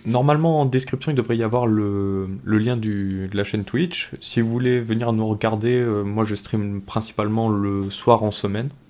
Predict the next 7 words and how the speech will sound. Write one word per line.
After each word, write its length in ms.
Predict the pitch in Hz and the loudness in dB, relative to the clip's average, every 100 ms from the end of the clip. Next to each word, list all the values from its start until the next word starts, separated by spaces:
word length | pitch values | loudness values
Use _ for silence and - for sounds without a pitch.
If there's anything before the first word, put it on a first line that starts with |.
| _ _ | _ _
Voilà. 360 | - 95 95 135 - - - - - - - - | -8 -4 -2 -4 -8 -20 -20 -20 -20 -20 -20 -10
Euh, 280 | 95 98 95 90 90 87 90 - - - - - - - - | -6 -4 -4 -6 -8 -8 -10 -14 -20 -20 -20 -20 -20 -12 -4
il 100 | 104 | 2
devrait 480 | 117 107 101 117 117 | 4 2 0 2 2
y 120 | 110 | 2
avoir, 460 | 107 110 120 113 110 | 2 4 4 4 2
euh, 600 | 107 104 101 104 101 | 0 2 0 0 -2